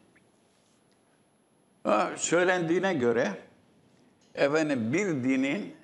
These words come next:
mensuplarına ümmet diyorlar. E, yani Hristiyan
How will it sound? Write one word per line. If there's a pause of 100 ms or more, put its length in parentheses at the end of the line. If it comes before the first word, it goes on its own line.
(160)
mensuplarına
ümmet
diyorlar. (1800)
E,
yani (180)
Hristiyan